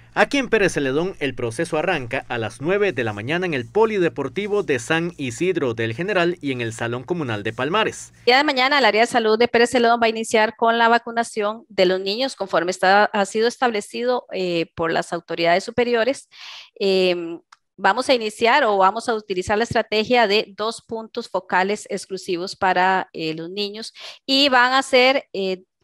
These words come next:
Speaker 2: primero el grupo de once años, o sea, todos los que ya tengan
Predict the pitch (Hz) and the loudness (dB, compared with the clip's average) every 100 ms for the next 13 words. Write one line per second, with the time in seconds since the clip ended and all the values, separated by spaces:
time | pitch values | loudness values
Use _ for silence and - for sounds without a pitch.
0 | _ _ - 220 220 240 277 269 214 190 | _ _ -10 -4 2 4 4 2 -2 -2
1 | 220 226 233 185 196 208 233 254 294 196 | -4 0 2 2 -2 -4 0 2 0 -6
2 | 185 202 185 - 247 277 285 269 247 240 | -10 -2 -2 0 2 2 2 -2 -2 -2
3 | 247 233 208 160 160 | 0 -2 -2 -6 -8